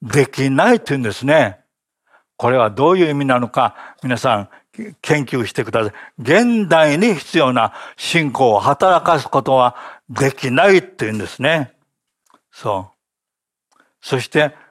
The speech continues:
神が彼らのために計画しておられる立場を占めることもできなくなる。というのは、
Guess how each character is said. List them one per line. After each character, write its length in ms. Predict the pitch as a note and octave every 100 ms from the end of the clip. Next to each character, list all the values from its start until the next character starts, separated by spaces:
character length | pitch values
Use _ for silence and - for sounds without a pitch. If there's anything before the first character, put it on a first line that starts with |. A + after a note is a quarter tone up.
| -
神 320 | - F3+ D#3+
が 320 | C3 D3+ C#3+ _ _ _ _ _ _ _ _ _ -
彼 320 | E3 F#3 F#3
ら 120 | D#3
の 120 | C#3
た 160 | B2+ D3
め 140 | C#3
に 120 | C#3 C#3
計 260 | - F3
画 300 | D#3+ D3+ -
し 60 | B2+
て 80 | D#3+
お 220 | C#3 C3+
ら 140 | C#3+
れ 100 | C#3+
る 160 | C3+ B2
立 380 | - C3+ - F3+
場 460 | D#3 C#3 - - _
を 180 | E3 F3
占 260 | C#3 -
め 120 | D3+ D#3
る 80 |
こ 140 | B2+ B2
と 100 | C#3
も 140 | C3
で 160 | A2 B2
き 100 | D3+
な 160 | C3+
く 80 | A2
な 140 | A2+ G2+
る。 160 | G2 _ _ - -
と 80 | C#3+
い 80 | C3
う 20 |
の 80 | A#2
は、 300 | C#3 C3